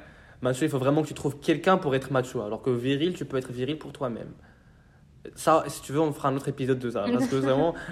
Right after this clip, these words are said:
Speaker 1: là, je pense qu'on est dans des, on est trente minutes déjà, alors qu'il est déjà quinze minutes avant, hein.
Speaker 2: Ah, on a dévié du,
Speaker 1: <laughs>
Speaker 2: du
Speaker 1: On a parlé
Speaker 2: sujet.
Speaker 1: de tout et de rien, mais vraiment, c'est trop bien. Et du coup, bah, parfait. Du coup, en re-, revenant à nos moutons.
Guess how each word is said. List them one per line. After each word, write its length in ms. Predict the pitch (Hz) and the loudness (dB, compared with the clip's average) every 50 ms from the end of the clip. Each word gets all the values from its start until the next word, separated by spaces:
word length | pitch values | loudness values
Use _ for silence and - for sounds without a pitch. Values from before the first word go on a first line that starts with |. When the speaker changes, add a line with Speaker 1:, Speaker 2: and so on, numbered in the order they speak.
| 139 - | 0 6
Speaker 1:
là, 240 | 135 143 151 156 156 | 8 10 10 10 8
je 80 | 151 | 6
pense 200 | - 165 165 156 | 4 2 2 4
qu'on 100 | 151 135 | 2 2
est 80 | 127 127 | 2 4
dans 180 | 127 127 127 | 4 4 4
des, 480 | 120 120 123 123 123 120 120 120 - - - - - - | 6 6 6 6 8 6 4 2 0 -2 -8 -10 -4 0
on 80 | 127 | 2
est 100 | 131 131 131 - | 2 2 2 0
trente 240 | - - 196 202 208 | 0 2 4 4 6
minutes 240 | 202 170 180 190 160 | 6 6 6 8 8
déjà, 320 | 160 156 139 156 170 208 | 8 8 8 8 8 8
alors 220 | 220 196 175 165 - | 8 8 8 8 8
qu'il 80 | - 165 | 8 6
est 100 | 160 170 | 6 6
déjà 140 | 170 202 | 6 6
quinze 160 | 190 202 170 156 | 6 6 4 4
minutes 240 | 156 165 160 147 | 4 0 4 4
avant, 340 | 151 139 123 123 123 139 175 | 4 4 6 4 2 2 0
hein. 60 | 208 - - - - - - - - - - - | -2 -6 -8 -12 -12 -14 -14 -14 -10 -8 -4 0
Speaker 2:
Ah, 160 | 208 202 214 | 2 4 6
on 40 | 208 | 6
a 80 | 214 202 | 6 6
dévié 460 | 196 247 285 302 311 277 277 240 214 | 6 4 2 2 2 2 2 2 2
du, 260 | 190 180 190 196 196 | 0 -2 -4 0 0
Speaker 1:
<laughs> 0 | |
Speaker 2:
du 20 | 190 190 185 185 180 180 - - - - - 190 190 196 - 190 | 2 2 2 4 4 4 4 4 4 0 -2 -2 -4 -6 -4 0
Speaker 1:
On 80 | 127 131 | 4 6
a 60 | 143 | 8
parlé 180 | - 147 143 - | 10 12 12 12
Speaker 2:
sujet. 140 | 220 - - | 10 10 8
Speaker 1:
de 60 | 165 | 6
tout 60 | 160 | 6
et 40 | 151 | 8
de 60 | 143 | 8
rien, 200 | 135 127 135 151 | 8 8 6 6
mais 60 | 143 | 4
vraiment, 260 | 123 117 117 123 139 156 | 4 4 4 4 2 0
c'est 80 | 143 135 | -2 -2
trop 160 | - - 127 | -2 0 0
bien. 200 | 113 113 104 92 - - - - - - - - - - - - - | 0 0 -2 -4 -6 -10 -16 -18 -18 -16 -16 -16 -16 -18 -18 -4 0
Et 120 | 147 147 | 2 4
du 100 | 139 147 | 4 2
coup, 160 | 151 - - 226 | 0 0 -2 0
bah, 320 | 165 147 127 120 117 113 | 2 4 4 4 2 0
parfait. 300 | - 120 113 - - 107 | 0 -4 -4 -4 -6 -6
Du 100 | 101 - | -6 -4
coup, 200 | - 175 180 - - - - - - | -2 0 0 0 -2 -6 -16 -12 -6
en 140 | - 151 147 | -4 -2 2
re-, 160 | 143 165 160 | 4 4 4
revenant 280 | - 143 170 170 196 202 | 4 4 2 2 4 4
à 20 | 190 | 4
nos 80 | 165 147 | 2 2
moutons. 280 | 135 127 131 - - | 0 0 -4 -6 -10